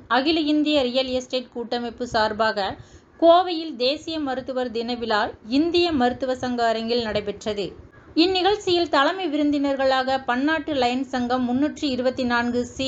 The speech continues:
மாவட்ட ஆளுநர் டாக்டர் நித்யானந்தம் மற்றும் முன்னாள் மாவட்ட ஆளுநர் மருத்துவர் பழனிசாமி ஆகியோர் கலந்து கொண்டனர்.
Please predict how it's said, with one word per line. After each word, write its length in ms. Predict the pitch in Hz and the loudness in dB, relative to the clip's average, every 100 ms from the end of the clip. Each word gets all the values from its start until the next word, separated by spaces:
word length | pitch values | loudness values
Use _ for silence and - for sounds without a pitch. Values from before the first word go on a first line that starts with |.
| 277 | -4
மாவட்ட 440 | 247 233 254 262 262 | -2 0 0 0 2
ஆளுநர் 500 | 214 233 240 226 220 220 | 2 2 0 -2 -4 0
டாக்டர் 400 | 233 247 262 254 | 0 0 0 -2
நித்யானந்தம் 760 | 240 233 277 269 247 214 202 233 - | -2 -4 -2 0 -2 -2 -4 -4 -6
மற்றும் 380 | 247 247 285 262 | -4 -2 0 0
முன்னாள் 400 | 262 285 349 349 | 2 2 2 2
மாவட்ட 380 | 277 254 262 254 | 2 2 0 2
ஆளுநர் 460 | 233 240 240 247 240 | 2 2 2 0 0
மருத்துவர் 640 | 214 220 240 240 240 240 | -2 -2 -4 -2 -2 0
பழனிசாமி 680 | 220 233 277 - 262 254 254 | -2 0 -2 0 0 0 0
ஆகியோர் 440 | 214 220 220 220 | 0 0 -2 -2
கலந்து 320 | 220 220 220 | 0 -2 0
கொண்டனர். 480 | 208 208 214 220 185 | -2 0 0 0 -4